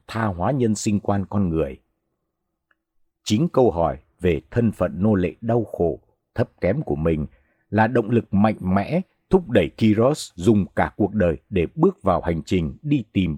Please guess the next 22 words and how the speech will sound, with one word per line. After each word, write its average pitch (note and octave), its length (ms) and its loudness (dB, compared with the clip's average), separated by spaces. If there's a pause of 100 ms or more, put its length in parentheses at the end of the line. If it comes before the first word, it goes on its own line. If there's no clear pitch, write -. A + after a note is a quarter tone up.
bằng F#2 320 0
được G2 200 2 (100)
câu A#2 180 2
trả C2+ 200 -6
lời. D#2 300 0 (1700)
Cuối G#2 200 6
buổi E2+ 320 0
chuyện F2+ 240 -2
trò, D#2 340 -2 (560)
Thomas G2+ 480 0 (200)
đã A2 200 0
chia C#3+ 260 2
sẻ E2 260 -2
với G#2 180 0
tôi A2 340 0
một D#2 280 -4
cách A#2 140 -2
sâu G#2+ 400 0
sắc. - 260 -4 (1160)
Trong B2+ 160 2
cuộc - 280 -2
đời E2+ 260 0